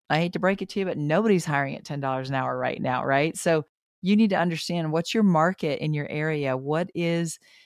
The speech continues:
the right pay structure for what you're offering from a pa-, from a, you know, skill set and from the need? And then really kind of stick with that.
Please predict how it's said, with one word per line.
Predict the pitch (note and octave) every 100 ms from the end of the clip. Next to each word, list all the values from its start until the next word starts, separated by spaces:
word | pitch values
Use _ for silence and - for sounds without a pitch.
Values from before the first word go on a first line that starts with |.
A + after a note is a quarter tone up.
| _ -
the | D#3 D3+
right | C#3+ D3 D3 E3 -
pay | - F3 F#3+ D#3+ C3+ D#3+ - -
structure | - - D#3+ - - B2 C#3 F3+
for | - D#3
what | C#3+ D3 -
you're | D3+ -
offering | B2+ B2+ - C#3 C3+
from | - C#3
a | C3+
pa-, | - - _
from | - C#3
a, | C3 B2+ - _ -
you | C#3+
know, | B2+
skill | - D#3+ D3+
set | - C#3 C3+ -
and | C#3 B2
from | C3
the | B2
need? | C3 C3+ C3+ C3+ _ _ _ _ _ _
And | E3 E3+
then | E3 D#3+ - _ -
really | F3+ F#3+ F3+
kind | F3+ E3
of |
stick | - - D#3+ -
with | D#3+ -
that. | B2+ A#2+